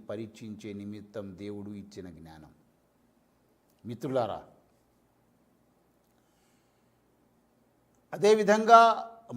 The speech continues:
మసాజ్ చేసే విధానం, మసాజ్ చేసే విధానం కూడా మనకి తెలిసి ఉండాలి. ప్రతి ఒక్కరికి, చిన్నవాళ్లకు, పెద్దవాళ్లకు, స్త్రీలకు, పురుషులకు.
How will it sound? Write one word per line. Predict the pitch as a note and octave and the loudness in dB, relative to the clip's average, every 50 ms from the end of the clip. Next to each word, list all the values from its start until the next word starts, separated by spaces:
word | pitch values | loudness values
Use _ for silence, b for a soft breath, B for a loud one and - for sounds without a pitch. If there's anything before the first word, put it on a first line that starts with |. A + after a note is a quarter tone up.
| B2+ D3 | 0 0
మసాజ్ | F#3 - - C4 C4+ C4+ B3+ B3+ C4 | 0 4 6 8 8 8 8 6 4
చేసే | G3 G3 F#3+ F#3+ G3 G3 G#3 G#3+ G3 D3+ | 4 4 4 4 2 2 2 2 0 -2
విధానం, | C#3 - B2 A#2+ B2 B2 A#2 G2 F2 - - - _ _ _ _ _ _ _ _ - | -6 -6 -6 -6 -6 -6 -6 -10 -14 -16 -20 -20 _ _ _ _ _ _ _ _ -14
మసాజ్ | A2+ A2 B2+ C3 D3+ D#3 D#3 D#3 D#3 | -6 -6 -6 -2 0 0 0 0 -2
చేసే | D#3 B2+ C3+ D#3 C3+ B2+ | -8 -6 -4 -4 -6 -4
విధానం | A2 A#2+ B2+ C#3 C#3+ C#3+ C3+ A2 | -2 -2 -2 -2 -2 -4 -2 -2
కూడా | C#3 C3 D3+ D#3+ D3+ C3 A#2 A#2+ | 0 0 0 -2 -2 -6 -8 -6
మనకి | C#3 D#3 D#3 D#3 - - - | -6 -6 -6 -8 -10 -10 -8
తెలిసి | B2+ B2 B2 C3+ B2+ | -10 -10 -8 -12 -12
ఉండాలి. | G#2+ G2 F2+ D#2+ D2 C#2+ - - | -12 -12 -14 -16 -18 -18 -12 -10
ప్రతి | F#3 F#3+ F#3+ D4+ E4 C4 | -8 -6 -2 6 6 6
ఒక్కరికి, | B3+ B3+ G3+ E3 A#2+ A2+ G2+ - - - - _ _ _ _ - | 6 6 -2 -2 -2 -10 -16 -18 -20 -20 -20 _ _ _ _ -14
చిన్నవాళ్లకు, | - B2 B2 B2+ B2+ B2+ B2+ B2 A#2+ A#2 F#2+ A2 A2+ - - | -12 -8 -6 -4 -2 -2 -2 -2 -2 -6 -8 -10 -12 -8 -8
పెద్దవాళ్లకు, | B2+ A2+ G#2+ C3 B2+ B2 A#2+ A#2 A#2 A2+ A2+ - G#2+ G2+ - | -8 -6 -4 -4 -2 -2 -2 -4 -6 -10 -12 -12 -16 -16 -14
స్త్రీలకు, | C3 C3+ C3 B2 B2 G#2+ F#2+ A2+ G#2+ - | -12 -10 -8 -8 -8 -10 -10 -14 -16 -14
పురుషులకు. | A#2+ C3+ A#2 A#2 C#3 A#2+ A2 F#2 A2 | -14 -16 -14 -12 -12 -12 -12 -12 -14